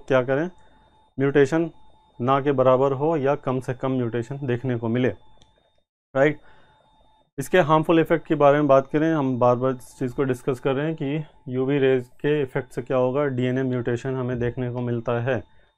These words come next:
right। Aging of skin, one of the factor, साथ ही साथ skin cancer is also one of the harmful effect of the ozone। इसके अलावा एक और चीज़ जो है वो क्या है हमारा, हमारा यहाँ पे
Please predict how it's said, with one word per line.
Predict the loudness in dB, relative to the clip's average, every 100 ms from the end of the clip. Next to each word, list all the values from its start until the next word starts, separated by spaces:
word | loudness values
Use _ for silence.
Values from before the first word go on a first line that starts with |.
| 0
right। | 2 2 -2 -20 _ _ _ 2
Aging | 4 4 2
of | 0 -4
skin, | -4 -6 -4
one | -4 -4
of | -4
the | -4
factor, | -2 -4 -4 -6 -4
साथ | -2 -2 -2
ही | -4
साथ | 0 0 -2 _ _ _ _ _ -20
skin | -4 0 0 0
cancer | -2 -2 0 -2 -4 -20 -8 -4
is | 0
also | -2 -2 -6
one | -4 -4
of | -2 -4
the | -6 -6
harmful | -4 -4 -2 -4
effect | -2 -6 -4 -4
of | -2
the | -4 -4 _ _ _ _ _ _ _ _ _ _
ozone। | -2 0 0 -4 -12 -20 _ _ _ _ _ _ -8
इसके | -4 4
अलावा | 6 8 6 2 -2 -4
एक | -6 -2
और | 4 4
चीज़ | 4 -4 -2
जो | -4
है | 0 0 0
वो | 0 0 0
क्या | 2
है | 2
हमारा, | 0 -2 -4 -6 -12 -16 -8
हमारा | -2 0 0
यहाँ | -2 -2
पे | 0